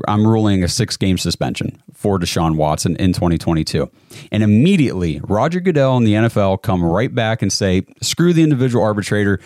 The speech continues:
screw this whole new process that we worked really hard to put into place to try to make things more fair. We're overruling her. We're making it eleven games." So, i-, immediately, the N F L discredited themselves,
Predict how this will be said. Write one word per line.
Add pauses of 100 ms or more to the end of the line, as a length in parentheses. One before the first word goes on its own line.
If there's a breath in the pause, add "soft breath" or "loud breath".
(120)
screw
this
whole
new
process
that
we
worked
really
hard
to
put
into
place
to
try
to
make
things
more
fair. (340 loud breath)
We're
overruling
her. (500 soft breath)
We're
making
it
eleven
games."
So,
i-, (120)
immediately,
the
N
F
L
discredited
themselves,